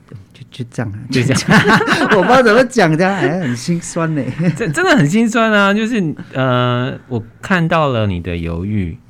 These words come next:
Speaker 2: 我看到了你的挣扎。刚好因为前阵子我要提嘛，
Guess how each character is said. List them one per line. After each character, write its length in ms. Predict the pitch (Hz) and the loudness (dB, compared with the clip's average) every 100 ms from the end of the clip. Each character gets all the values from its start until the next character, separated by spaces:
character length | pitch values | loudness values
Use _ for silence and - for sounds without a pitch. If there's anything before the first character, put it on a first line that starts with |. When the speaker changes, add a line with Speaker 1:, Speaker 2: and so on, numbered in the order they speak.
| _ - | _ -10
Speaker 2:
我 120 | 95 | -10
看 260 | 101 131 123 | -4 -4 -2
到 260 | 123 107 | 0 0
了 240 | 90 87 87 | -2 -4 -6
你 160 | 82 | -8
的 200 | 80 82 | -8 -10
挣 340 | 82 98 90 95 | -8 -6 -6 -6
扎。 360 | - 71 - - - - - | -10 -12 -14 -20 -20 -20 -16
刚 140 | - 190 | -4 -2
好 160 | 165 | -2
因 140 | 95 160 | -2 -4
为 100 | 113 | -6
前 220 | - 104 | -4 -4
阵 180 | 139 120 | -4 -6
子 280 | - 82 - - - - | -8 -14 -14 -16 -20 -16
我 120 | 90 | -10
要 120 | 95 | -8
提 260 | 101 - 73 | -8 -10 -10
嘛， 240 | 78 76 | -10 -12